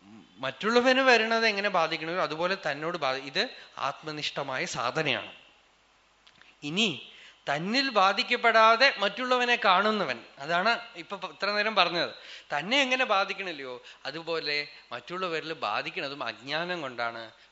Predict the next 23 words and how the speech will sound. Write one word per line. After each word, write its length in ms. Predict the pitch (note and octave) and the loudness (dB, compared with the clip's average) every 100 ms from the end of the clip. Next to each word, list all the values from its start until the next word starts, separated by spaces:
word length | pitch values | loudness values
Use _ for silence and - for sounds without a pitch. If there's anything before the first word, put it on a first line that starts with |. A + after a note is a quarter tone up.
| - | -16
വാസ്തവത്തിൽ 640 | G#2+ B2 - D3+ C3 - B2+ | -14 -14 -14 -14 -14 -16 -16
ഒന്നും 360 | A#2+ D#3 G#3+ | -14 -14 -14
സംഭവിക്കണില്ലെന്ന് 1000 | F3+ B2+ C3+ D#3 F3+ - D#3 C#3+ C3 C3 | -12 -14 -12 -10 -10 -10 -10 -10 -12 -10
അറിയണ 420 | B2 A2 B2 D3+ D3+ | -8 -8 -8 -8 -8
ആ 80 | |
ദൃഷ്ടി 720 | C3+ A#2+ B2 B2 - - F3 A2 - - | -10 -10 -10 -6 -6 -4 -8 -8 -16 -10
അമൃത 320 | A#2 E3 F3+ | -6 -6 -4
ദൃഷ്ടിയാണ്. 560 | G3 D#3+ D3 - B2+ F#2+ - _ _ _ _ _ _ _ _ _ _ _ _ _ _ _ | -4 -4 -6 -4 -6 -8 -18 _ _ _ _ _ _ _ _ _ _ _ _ _ _ _
അതിനാണ് 360 | A2 D#3 E3 F3+ | -14 -6 -4 -4
നമ്മള് 280 | E3+ E3+ F#3+ - - | -2 -2 -4 -10 -14
അമൃത 320 | C#3+ D#3+ G3 | -8 -4 -2
ദൃഷ്ടി 340 | F#3 F#3 - G3 | -2 -2 -2 -4
എന്ന് 200 | F#3 F#3 | -2 -2
പറയുന്നത്. 340 | C3+ A#2 G#2+ | -2 -4 -8
ആ 120 | C3 | -6
ദൃഷ്ടി 640 | D3+ C#3 C#3 - A#3+ D3+ C3+ - - _ | -6 -4 -10 -4 -4 -4 -10 -20 -20 _
ആളുകളെ 840 | - B2+ C#3+ D#3+ F3 F#3 C4 - - _ _ _ _ _ _ - | -8 -6 -4 -4 0 0 0 -6 -20 _ _ _ _ _ _ -8
പ്ലാവനം 720 | D3+ C3+ D#3+ G3+ B3 B3 A3 | -4 0 2 4 2 0 -4
ചെയ്യും, 400 | G3 D3+ A#2 G#2+ - | -6 -6 -8 -18 -16
അഭിഷേകം 640 | A2 F3 E3+ A#3+ A#3+ B3+ | -12 -4 0 0 0 0
ചെയ്യുമെന്നാണ് 460 | G3+ F3+ D#3+ C3+ B2+ | 2 0 0 -2 -2
ആ 60 | |
ദൃഷ്ടി. 420 | A#2+ B2 B2+ - | -4 -4 -6 -10